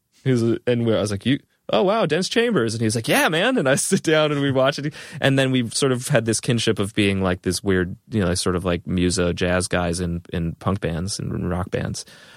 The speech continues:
And we always had talked about, like, "Oh, we should do something someday." And it happened, and it was so much fun. Um, and then transitioning to playing with the Rejects, which for me was a lot more singing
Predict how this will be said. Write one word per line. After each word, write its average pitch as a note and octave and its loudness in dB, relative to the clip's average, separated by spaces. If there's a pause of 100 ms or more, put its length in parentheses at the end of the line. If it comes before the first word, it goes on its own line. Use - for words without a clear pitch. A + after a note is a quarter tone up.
(300)
And F2 -2
we F2 -6
always F2+ -2
had E2+ -6
talked F2 -2
about, E2+ -4
like, - -6
"Oh, E3+ -2
we D3 2
should A#2+ -2
do B2+ 2
something - -6
someday." - -8 (960)
And C3+ 4
it A2+ -2 (120)
happened, G#2 -2
and G#2 -4
it - -6
was - -6
so - -2
much F2+ -6
fun. F#2 -4 (560)
Um, E2 -2 (100)
and G2 2
then F#2 2
transitioning F2+ -2
to F2+ -2 (200)
playing F2+ 0
with F2 -4
the - -4
Rejects, G2 0
which F2+ -4
for - -4
me G#2+ 2
was F#2 0
a F#2 -2
lot F#2 -2
more F#2+ 0 (320)
singing F#2 -4